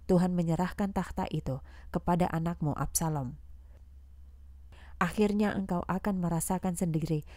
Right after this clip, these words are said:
kepahitan hasil perbuatanmu itu, hai pembunuh." Abisai putra Zeruya berkata kepada raja, "Mengapakah anjing mati itu dibiarkan menyumpahi Baginda? Izinkan hamba memenggal kepalanya."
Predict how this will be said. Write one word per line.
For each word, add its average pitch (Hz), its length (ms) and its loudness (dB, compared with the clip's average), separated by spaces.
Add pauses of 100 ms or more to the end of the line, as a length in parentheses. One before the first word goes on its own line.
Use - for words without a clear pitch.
(120)
kepahitan 165 720 0
hasil 180 240 2
perbuatanmu 156 640 0
itu, 139 320 0 (240)
hai 147 80 0
pembunuh." 143 560 -2 (1800)
Abisai 220 640 0
putra 180 400 0
Zeruya 165 560 2
berkata 185 480 -2
kepada 156 320 -4
raja, 151 400 -4 (880)
"Mengapakah 214 640 0
anjing 175 320 0
mati 170 240 0
itu 175 240 2
dibiarkan 156 560 0
menyumpahi 156 560 -2
Baginda? 151 560 -2 (560)
Izinkan 185 560 2
hamba 180 240 2
memenggal 165 480 0
kepalanya." 147 640 -6